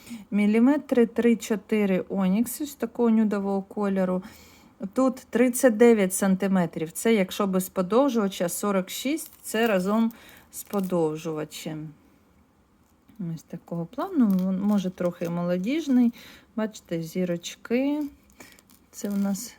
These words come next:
зірочки посередині. Я їх так взяла набік. Ну, може, так і цікавіше було б. <laughs> Мода.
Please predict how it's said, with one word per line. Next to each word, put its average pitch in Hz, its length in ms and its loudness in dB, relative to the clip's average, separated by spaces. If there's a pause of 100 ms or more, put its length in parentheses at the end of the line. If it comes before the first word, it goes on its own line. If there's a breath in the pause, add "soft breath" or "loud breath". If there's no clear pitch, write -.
зірочки 202 640 -4
посередині. 202 920 -6
Я 156 80 -14
їх 156 160 -20
так 170 180 -12
взяла 233 320 -2
набік. 147 460 0
Ну, 226 120 -2
може, 202 300 0
так 190 260 -4
і 180 40 -6
цікавіше 165 640 -10
було 277 300 -4
б. - 160 -18
<laughs> 240 120 2 (1600 loud breath)
Мода. 175 540 -6